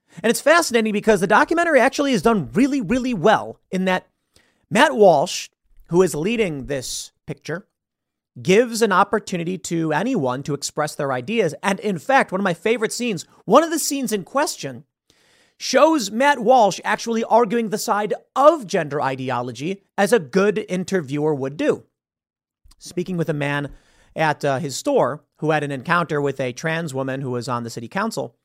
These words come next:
Matt Walsh actually says, "But you're not a scientist. How do you know these things? You've not done these studies. How can you tell someone's a woman? How do you know you're a man?"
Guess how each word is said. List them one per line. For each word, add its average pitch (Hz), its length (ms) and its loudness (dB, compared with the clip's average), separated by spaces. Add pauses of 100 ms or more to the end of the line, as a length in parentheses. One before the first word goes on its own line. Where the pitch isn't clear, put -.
(720)
Matt 226 240 2
Walsh 220 260 6
actually 196 300 2
says, 165 240 0
"But 139 200 -4
you're 226 120 0
not 247 60 -2
a 240 40 -4
scientist. 139 400 -6
How 143 120 -2
do 139 60 -6
you 139 60 -6
know 135 160 -6
these 113 200 -10
things? 98 360 -14 (360)
You've 165 400 0
not 160 240 -4
done 147 160 -6
these 131 140 -8
studies. 240 380 0 (120)
How 180 160 0
can 170 100 -8
you 165 60 -4
tell 147 180 0
someone's 131 320 -8
a 123 40 -8
woman? 190 220 -2
How 160 140 -2
do 151 60 -6
you 147 60 -6
know 135 100 -6
you're 120 160 -10
a 117 40 -10
man?" 170 280 -6